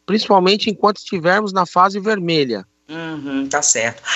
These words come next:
Speaker 2: Agora, outro ponto que se pergunta muito, doutor Plauto,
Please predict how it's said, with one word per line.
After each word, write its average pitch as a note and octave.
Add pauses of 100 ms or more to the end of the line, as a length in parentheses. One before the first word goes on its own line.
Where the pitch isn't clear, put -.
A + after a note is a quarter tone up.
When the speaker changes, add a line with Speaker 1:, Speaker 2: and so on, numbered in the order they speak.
(140)
Speaker 2:
Agora, D4+
outro E4
ponto A3
que -
se -
pergunta G#3
muito, F#3
doutor E3
Plauto, D#3+